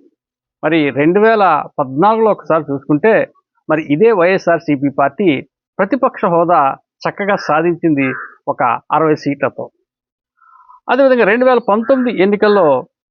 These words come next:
తెలుగుదేశం పార్టీ ఇరవై మూడు సీట్లతో ప్రతిపక్షం హోదా ఏదో ఉంది అనిపించుకుంది. కానీ ఇప్పుడు వస్తే, ఇప్పుడు ఎన్నికల్లో కేవలం పదకొండు సీట్లే, అంటే ప్రతిపక్ష హోదా హౌస్లోకి వెళ్ళి,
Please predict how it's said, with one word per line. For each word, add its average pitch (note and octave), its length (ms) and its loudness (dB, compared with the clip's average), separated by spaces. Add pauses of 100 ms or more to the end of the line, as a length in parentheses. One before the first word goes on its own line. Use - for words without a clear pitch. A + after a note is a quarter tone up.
(100)
తెలుగుదేశం G#3+ 540 2
పార్టీ F3 320 0
ఇరవై E3+ 380 4
మూడు G3+ 260 0
సీట్లతో F3+ 760 0 (100)
ప్రతిపక్షం G#3+ 520 -2
హోదా E3+ 600 0 (380)
ఏదో F#3 140 2
ఉంది G3 400 2
అనిపించుకుంది. A#2+ 640 -6 (540)
కానీ F#3 140 2
ఇప్పుడు D#3 440 2
వస్తే, D3 480 0 (240)
ఇప్పుడు G#3+ 280 0
ఎన్నికల్లో G3 400 2
కేవలం G#3 640 -2 (120)
పదకొండు A3 380 0
సీట్లే, F3+ 500 0 (340)
అంటే F#3 160 0
ప్రతిపక్ష A3 640 -2
హోదా F3+ 220 2
హౌస్లోకి G3+ 680 0
వెళ్ళి, G3 400 2